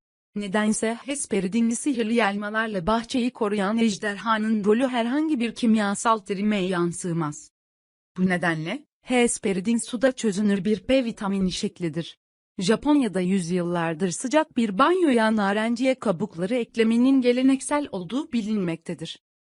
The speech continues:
Gevşeme için, mikrosirkülasyon süreçlerini uyarmak için.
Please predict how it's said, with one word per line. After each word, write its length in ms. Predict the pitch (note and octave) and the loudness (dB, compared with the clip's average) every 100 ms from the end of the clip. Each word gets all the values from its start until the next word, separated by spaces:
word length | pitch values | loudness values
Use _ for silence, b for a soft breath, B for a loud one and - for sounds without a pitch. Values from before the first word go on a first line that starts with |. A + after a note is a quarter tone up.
| - | -6
Gevşeme 560 | G3 G#3 F#3 B3 B3 B3 | 2 2 2 0 0 0
için, 440 | A#3 - D#3+ G#3+ - _ | -4 -8 -8 -10 -14 _
mikrosirkülasyon 1080 | E4 G#4 - C#4+ C4 B3 - A3+ A3+ - C4 | -2 -2 2 0 2 -2 -2 -2 -2 -2 -2
süreçlerini 760 | B3+ A#3 F#3+ - - F#3+ G3 G3 | -2 -2 -4 -4 -6 -4 -4 -4
uyarmak 520 | G3+ G3+ G3 F#3 F3+ | -4 -2 -2 -4 -8
için. 280 | - E3 | -12 -10